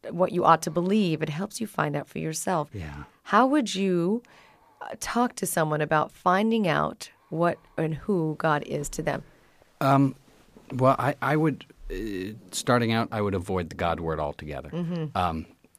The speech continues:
Speaker 2: uh, find out maybe what, well, or maybe find out what God wants from them, but to find out who God is, that's a little too, too big. Uh, find out what God might want from them. I have some really fun, um,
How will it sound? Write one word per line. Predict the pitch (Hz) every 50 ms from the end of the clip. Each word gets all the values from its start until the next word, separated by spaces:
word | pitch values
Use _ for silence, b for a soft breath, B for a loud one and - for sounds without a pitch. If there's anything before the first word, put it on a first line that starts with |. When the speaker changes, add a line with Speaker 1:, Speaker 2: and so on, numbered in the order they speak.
| _ -
Speaker 2:
uh, | - 117 101 95 95 95 101 107 117 123 -
find | - - - - - - - - - 123 120 131 123 117
out | 117 113 -
maybe | 110 107 107 101 110 98
what, | 95 98 - - - - 120 120 123 - - 117
well, | 135 135 135 131 - -
or | 135 131
maybe | 123 131 139 143 139 139
find | - - 127 117 113
out | 110 90
what | 104 104 110 95 - _ -
God | 110 104 101 98 90
wants | 80 85 98 110 127 135 135 -
from | - - 156 147 156
them, | 156 143 143 147
but | 139 127 113 -
to | - 127
find | - - 147 160 156
out | 131 -
who | - - - 180 160
God | 160 156 147 143 139
is, | 143 147 156 147 -
that's | - - 170 190 196 - - -
a | 131 123
little | 127 127 120 117 110
too, | 104 - - 110 98 95 - - _ _ -
too | - 120 107
big. | 95 95 90 73 67 - - B B B B B B B B -
Uh, | - 104 98
find | - - 139 143 143
out | 127
what | 120 120 117
God | - 131 117 117 113
might | 120 107 - -
want | 110 113 120 127 -
from | - 139 131 135
them. | 135 135 139 120 - _ _ _ _ _ _ _ _ _ _ _ _ _ _ - -
I | - -
have | 156 143
some | - 160 139 131
really | 127 131 131 131
fun, | 123 - - 127 123 123 120 120 120 120 - -
um, | 117 110 107 104 98